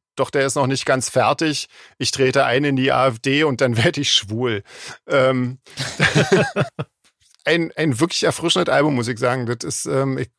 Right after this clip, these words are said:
hätte nicht gedacht, dass mir das so gut gefällt. Ähm, wie gesagt, musikalisch gefällt's mir auch eigentlich <laughs> überhaupt nicht.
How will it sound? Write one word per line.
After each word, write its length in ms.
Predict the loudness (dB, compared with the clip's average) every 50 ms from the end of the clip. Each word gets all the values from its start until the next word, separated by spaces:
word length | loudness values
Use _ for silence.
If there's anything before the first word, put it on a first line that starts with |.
| _ -4
hätte 260 | 0 0 2 4 4
nicht 200 | 4 4 2 2
gedacht, 260 | 0 0 0 0 -2
dass 120 | -4 -4 -2
mir 100 | -2 -2
das 160 | -2 0 0
so 80 | 0
gut 180 | 0 0 -2 -4
gefällt. 500 | -8 -6 -2 0 2 2 0 -2 -4 -8 -4
Ähm, 340 | 0 0 0 0 -2 -4 -4
wie 60 | -2
gesagt, 220 | 0 2 2 2 2
musikalisch 480 | 0 0 0 0 0 0 0 0 -2
gefällt's 340 | -4 0 0 0 0 0 0
mir 80 | -2 -4
auch 80 | -2
eigentlich 280 | -2 -4 -4 -4 -4 -2
<laughs> 20 |
überhaupt 540 | 0 2 2 2 2 2 -2 -10 -10 -6 -4
nicht. 300 | -2 -2 -2 -2 -4